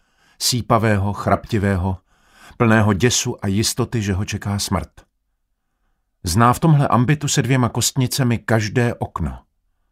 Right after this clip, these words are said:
Barvy uvězněné ve skle s emailem, Le Miracle di Billet, Eliášova oběť, milované výjevy navždy ztracené v temnotách. Na lesklých dlažebních kamenech ohlazených kroky svatých mužů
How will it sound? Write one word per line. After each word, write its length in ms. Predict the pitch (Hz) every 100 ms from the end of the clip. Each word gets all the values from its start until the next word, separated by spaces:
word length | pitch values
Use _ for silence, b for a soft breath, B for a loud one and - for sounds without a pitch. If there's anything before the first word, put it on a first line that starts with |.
| _ _ _ _ _ -
Barvy 440 | 110 110 113 120
uvězněné 640 | 117 107 110 101 107 101
ve 100 | 90
skle 240 | 98 - 110
s 100 | -
emailem, 720 | 98 98 101 101 104 101 101 _ _ _ _ _ _
Le 120 | - 101
Miracle 460 | 101 101 101 98
di 100 | 87
Billet, 560 | 80 85 92 95 - - _ _ _ _ _ _
Eliášova 580 | 101 101 95 85 85 -
oběť, 480 | 90 110 110 - _ _ _ _ _ _ _ -
milované 500 | 110 113 107 110 95
výjevy 400 | 101 104 104 104
navždy 480 | 95 104 101 101 113
ztracené 680 | - 101 87 - 104 101
v 80 | 101
temnotách. 720 | 95 82 73 71 69 - - _ _ _ _ _ _ _ _ _ _ _ _ _ _ _ _ _
Na 120 | 98
lesklých 480 | 123 143 - 101 85
dlažebních 540 | 90 104 107 104 95 -
kamenech 560 | 101 107 107 104 -
ohlazených 640 | 95 101 101 98 98 90
kroky 340 | - 98 - 95
svatých 400 | 95 90 90 -
mužů 460 | 92 95 101 110